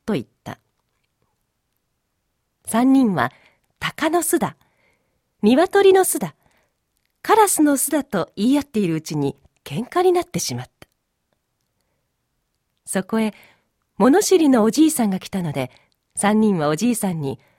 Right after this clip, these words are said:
「あれは一体何の巣だ？」と聞いた。ところが、おじいさんの方が反対に、「何の巣か？」と聞き返した。すると、一人の子は、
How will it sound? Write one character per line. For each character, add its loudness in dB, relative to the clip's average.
「あ 0
れ 2
は -2
一 -6
体 -2
何 2
の 2
巣 -2
だ？」 -6
と -6
聞 -10
い -10
た。 -20
と -4
こ 4
ろ 4
が、 0
お 0
じ 0
い -4
さ 0
ん 2
の -2
方 -4
が -6
反 -6
対 0
に、 2
「何 0
の 6
巣 -4
か？」 -6
と -6
聞 -14
き -8
返 -6
し -10
た。 -20
す -4
る -2
と、 -4
一 -2
人 4
の 2
子 -8
は、 -8